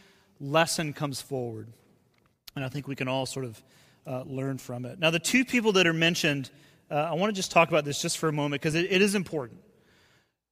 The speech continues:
Moses and Elijah are said to be talking with Jesus, and it says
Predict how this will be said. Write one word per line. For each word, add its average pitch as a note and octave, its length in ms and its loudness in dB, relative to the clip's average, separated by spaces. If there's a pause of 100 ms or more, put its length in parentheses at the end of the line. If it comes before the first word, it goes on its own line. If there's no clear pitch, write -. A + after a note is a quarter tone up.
(120)
Moses A3 400 4
and G#3+ 80 2
Elijah D#3+ 520 4
are C#3+ 140 -2
said D3+ 300 2
to D#3+ 100 -2
be C#3+ 460 0 (480)
talking E3 500 2
with C#3 160 -4
Jesus, C3+ 500 -4
and D3 100 -2
it F#3+ 80 -4
says D#3+ 580 4